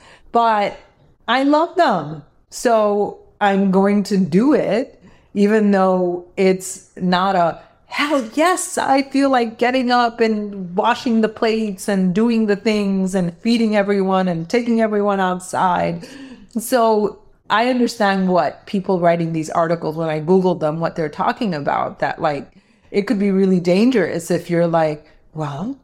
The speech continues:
if it's not a hell yes, I'm not gonna do it." Like, "Oh, I don't feel like going to work today,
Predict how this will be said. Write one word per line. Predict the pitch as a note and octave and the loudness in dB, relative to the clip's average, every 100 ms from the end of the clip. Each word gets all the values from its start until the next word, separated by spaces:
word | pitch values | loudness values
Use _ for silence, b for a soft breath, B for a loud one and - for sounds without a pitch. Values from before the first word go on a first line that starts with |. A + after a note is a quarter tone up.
| - | -12
if | D#3 | -10
it's | D#3 | -8
not | F3 E3 | -6 -4
a | E3 | -4
hell | D3+ D3+ | -4 -2
yes, | D3+ G3+ G#3 | 0 -2 -2
I'm | F3 | -2
not | C#3+ | -2
gonna | D#3 D#3 | -2 -2
do | F#3 B3 | 0 0
it." | C#3+ | 0
Like, | D#3 | -4
"Oh, | - D4+ | 0 2
I | G#3+ | 2
don't | C#4 C#4+ | 0 0
feel | F#3+ | 0
like | E3 | 0
going | F3 F3 | -2 -4
to | D3 | -2
work | F3 B3+ | -2 -2
today, | - F3 G2 A#2+ E3 | -4 -6 -6 -6 -10